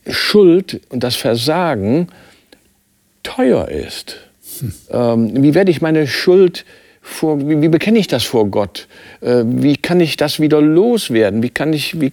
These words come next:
Speaker 1: was kann ich da tun? Und Gott hat hier etwas, ein, ein, ein Opfersystem ja eingesetzt.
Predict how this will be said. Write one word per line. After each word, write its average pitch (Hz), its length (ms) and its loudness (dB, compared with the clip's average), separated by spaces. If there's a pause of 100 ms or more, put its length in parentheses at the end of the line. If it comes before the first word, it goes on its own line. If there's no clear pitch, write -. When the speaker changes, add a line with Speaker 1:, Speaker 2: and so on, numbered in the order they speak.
Speaker 1:
was - 160 -6
kann 175 140 0
ich 175 120 -2
da 175 120 -2
tun? 135 500 0 (280)
Und 127 160 0
Gott 160 180 -4
hat 165 140 -2
hier 165 120 4
etwas, 160 340 -4
ein, 127 260 -6
ein, 123 180 -2
ein 127 180 -2 (120)
Opfersystem 135 1200 0
ja 104 200 -2
eingesetzt. 113 760 -2